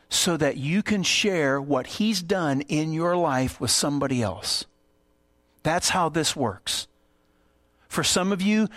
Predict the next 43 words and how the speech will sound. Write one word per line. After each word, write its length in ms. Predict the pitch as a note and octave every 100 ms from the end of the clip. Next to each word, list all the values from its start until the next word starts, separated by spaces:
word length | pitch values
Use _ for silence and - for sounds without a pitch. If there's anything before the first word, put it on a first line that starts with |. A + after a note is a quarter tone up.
| -
you, 160 | D#3+ G3+
maybe 240 | E3+ F3+ F#3+
you 100 | G3+
didn't 260 | A3 G#3+
grow 260 | F3+ G3+ G3
up 180 | G#3+ G#3+
in 80 |
the 80 | F3+
church 320 | - E3 D#3
and 80 | D3
somebody 480 | - G3 F#3+ F3+ F#3
invited 640 | E3 D#3 F3 F#3 F3+ C#3+
you, 400 | E3 A3 F#3 D3
and, 220 | - D3+ - -
and, 240 | D#3 E3
and 140 | D3+
the 60 | D3+
reason 400 | D#3 A#3 G3 G#3
why 180 | G3 F#3
they 160 | F#3
invited 440 | F3 E3+ G3 A3 D#3
you 200 | E3 E3 - -
is, 200 | D#3 D3 - -
is 100 | D3
because 380 | E3 - D#3+ D3
they 140 | G3+
recognized 640 | A3+ G#3 F3+ F3+ F3+ F3+
a 40 | E3+
need 380 | E3 F#3 G3 D#3
that 220 | D#3 -
they 200 | G3 G3+
also 520 | - G3 A3 - F#3+ D3+
had 320 | C#3+ C#3+ C3+
because 340 | D3+ E3 C#3+
it 80 | E3+
was, 220 | E3 C#3+
your 340 | - D3+ G3+ C4
story 400 | - F#3+ E3 E3
resembled 640 | D#3+ D3 E3 D#3+ D#3+ D3+ -
their 540 | C#3 D3+ F3 F3+ F3 -
story. 680 | - - - A2+ F2 A2+ - _ _ _ _ - -
Or 120 | F3+
maybe 480 | F3 F#3+ G#3 A#3 A3